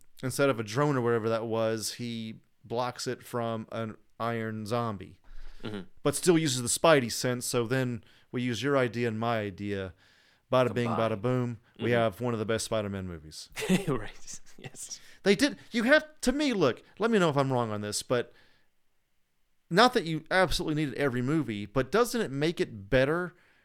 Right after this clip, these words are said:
Speaker 1: if the final nail in the coffin move syncs up with the overall character
Speaker 2: Character
Speaker 1: arc?
Speaker 2: arc. Yes.
Speaker 1: Because, okay, a film professor spelled this out to me. I didn't think about this when,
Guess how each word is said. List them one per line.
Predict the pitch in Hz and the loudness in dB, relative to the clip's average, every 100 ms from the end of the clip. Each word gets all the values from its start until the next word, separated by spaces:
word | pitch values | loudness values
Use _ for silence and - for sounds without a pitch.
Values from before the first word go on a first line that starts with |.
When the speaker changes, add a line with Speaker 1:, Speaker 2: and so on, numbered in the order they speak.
| _ _ _ | _ _ _
Speaker 1:
if | 160 156 - - | 4 4 2 -8
the | 123 | -6
final | 120 - - 160 190 185 156 | -6 -6 0 2 2 2 0
nail | 127 123 143 175 | 0 2 2 2
in | 170 | 0
the | 160 | -4
coffin | - 165 156 143 131 | 0 0 0 -2 -2
move | 147 147 107 101 - - - - _ _ - - _ _ _ | 0 0 0 -4 -10 -20 -20 -20 _ _ -20 -20 _ _ _
syncs | - - 220 233 - - | -4 2 2 2 -2 -2
up | - 190 180 - | 2 2 0 -6
with | 123 123 220 143 117 - - - - - - - - - - | -8 2 6 6 2 -6 -12 -18 -20 -20 -20 -20 -20 -20 -6
the | 131 - | -6 0
overall | 165 165 165 160 147 | 4 4 4 6 6
character | - 151 143 127 - 101 | 2 2 4 2 -2 -4
Speaker 2:
Character | 98 | -2
Speaker 1:
arc? | 92 - | -2 -4
Speaker 2:
arc. | 57 - - _ | -12 -16 -20 _
Yes. | 110 85 - | -4 -4 -2
Speaker 1:
Because, | - - 165 - _ _ _ _ _ _ _ _ - | -4 2 0 0 _ _ _ _ _ _ _ _ 4
okay, | 151 127 107 - | 6 6 -2 -4
a | 127 | 0
film | 190 202 | 2 2
professor | 160 170 151 - 139 131 | 2 4 4 4 -2 -2
spelled | - - - - 160 160 135 | -4 -4 -4 2 6 6 4
this | 127 | 0
out | 127 120 | 0 0
to | - | -4
me. | 117 117 113 | -6 -6 -6
I | 117 | -6
didn't | 120 120 | -6 -6
think | 131 | -8
about | 120 120 120 | -4 -4 -2
this | 123 - | -6 -6
when, | 120 | -8